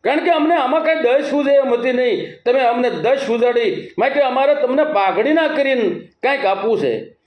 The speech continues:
અને તે કહે છે કે "હું તો ભરવાડ છું, મહેનત મજૂરી તમે કરો છો એમ હુંય કરું છું, તમારું કાંઈ લેવાય નહીં,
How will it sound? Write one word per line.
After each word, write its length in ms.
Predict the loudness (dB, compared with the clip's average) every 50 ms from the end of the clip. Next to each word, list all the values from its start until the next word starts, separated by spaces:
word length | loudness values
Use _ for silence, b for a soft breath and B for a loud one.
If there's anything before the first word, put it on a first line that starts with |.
| b b b
અને 120 | -4 -2
તે 300 | -2 -2 0 0 0 -2
કહે 240 | -2 0 0 0 2
છે 200 | 2 2 0 0
કે 100 | 0 0
"હું 200 | 0 0 2 2
તો 100 | 2 2
ભરવાડ 720 | 0 0 -4 -2 -2 0 0 2 2 2 2 2 2 0
છું, 440 | -2 -2 -4 -4 -4 -6 -10 -16 _ _ _ _ _ _ _ _ _ _ _ _ _ _ _ _ _ _ _ -4
મહેનત 280 | -2 -2 0 0 0 0 0
મજૂરી 360 | 0 0 2 2 0 0 -2
તમે 380 | -2 0 0 0 2 2 0 0
કરો 280 | 0 2 2 4 4
છો 140 | 4 4 4
એમ 180 | 4 4 4 2
હુંય 160 | 0 0 0
કરું 340 | 0 0 2 2 0 0 -2
છું, 360 | -4 -4 -4 -6 -8 b b b b b b -2
તમારું 400 | 0 2 2 2 2 0 0 0
કાંઈ 200 | 0 0 0 0
લેવાય 500 | 0 0 0 2 2 2 2 2 2 2
નહીં, 420 | 0 0 2 2 0 0 -4 -8